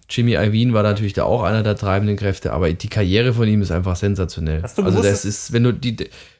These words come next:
Speaker 1: gibt's ja auf Netflix die Doku The Defiant Ones, äh, wo diese ganze,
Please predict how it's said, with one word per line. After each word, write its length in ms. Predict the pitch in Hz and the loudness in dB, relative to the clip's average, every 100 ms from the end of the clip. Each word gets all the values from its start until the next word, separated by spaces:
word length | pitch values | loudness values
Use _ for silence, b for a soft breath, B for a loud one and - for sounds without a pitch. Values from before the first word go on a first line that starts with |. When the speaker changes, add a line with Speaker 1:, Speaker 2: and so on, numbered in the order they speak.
| _ | _
Speaker 1:
gibt's 200 | 143 147 | -6 0
ja 60 | 147 | 0
auf 100 | 131 | 2
Netflix 480 | 139 135 139 127 - | 0 0 -2 -2 -2
die 160 | 117 | -2
Doku 360 | - - - 131 | 0 0 2 2
The 120 | 117 | 2
Defiant 500 | 110 110 120 113 120 | 0 0 0 2 2
Ones, 440 | 117 113 117 - - | 2 2 0 -4 -8
äh, 300 | 92 107 104 | -2 -2 -2
wo 100 | 107 | -4
diese 240 | 104 113 | -4 -4
ganze, 500 | 92 101 104 104 101 | -2 -2 0 0 0